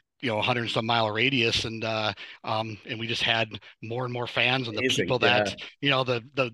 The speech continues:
Speaker 1: the wife that used to come once a year, all of a sudden coming every week now. The
Speaker 2: Yeah.
Speaker 1: friends that used to go, you know, on-, once or twice a year together, they're coming every Friday 'cause there's, there's nothing else, literally nothing else to do.
Speaker 2: To do,
Speaker 1: You know,
Speaker 2: yeah.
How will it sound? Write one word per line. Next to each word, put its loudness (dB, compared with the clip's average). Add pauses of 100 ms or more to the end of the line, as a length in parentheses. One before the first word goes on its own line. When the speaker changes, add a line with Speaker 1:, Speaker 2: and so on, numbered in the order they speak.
Speaker 1:
the 0
wife 2
that 2
used 0
to -2
come -2
once -2
a 0
year, 0 (300)
all -2
of -4
a -4
sudden 0
coming 0
every -2
week -4
now. 4
The 2 (120)
Speaker 2:
Yeah. 2
Speaker 1:
friends 2
that 4
used 0
to 2
go, 0
you 2
know, 0
on-, -2
once -2
or -6
twice 0
a -2
year -2
together, 2 (300)
they're 0
coming 0
every 2
Friday 0
'cause -8
there's, -10
there's -6
nothing 0
else, 2
literally 0
nothing -2
else -2
to -6
do. -2 (100)
Speaker 2:
To -4
do, -6
Speaker 1:
You -2
know, 0
Speaker 2:
yeah. 2